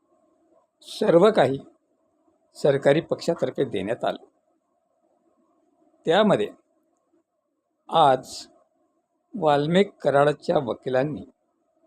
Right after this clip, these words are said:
एक अर्ज न्यायालयामध्ये सादर केला की वाल्मिक कराड पूर्ण निर्दोष आहे आणि माझा या खटल्याशी काहीही संबंध नाही,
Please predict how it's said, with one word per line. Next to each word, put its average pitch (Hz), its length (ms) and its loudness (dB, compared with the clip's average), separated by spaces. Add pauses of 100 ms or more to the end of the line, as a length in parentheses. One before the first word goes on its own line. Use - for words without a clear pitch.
(920)
एक 190 220 0 (180)
अर्ज 135 240 2
न्यायालयामध्ये 135 720 0
सादर 113 320 -6
केला 90 300 -8 (1080)
की 143 220 0 (2000)
वाल्मिक 135 600 2 (140)
कराड 147 320 2 (140)
पूर्ण 139 360 0
निर्दोष 127 500 -4
आहे 127 220 0 (1120)
आणि 147 200 -4
माझा 131 400 0
या 165 220 2
खटल्याशी 135 460 -4 (100)
काहीही 127 320 -4
संबंध 139 520 -4
नाही, 107 320 -4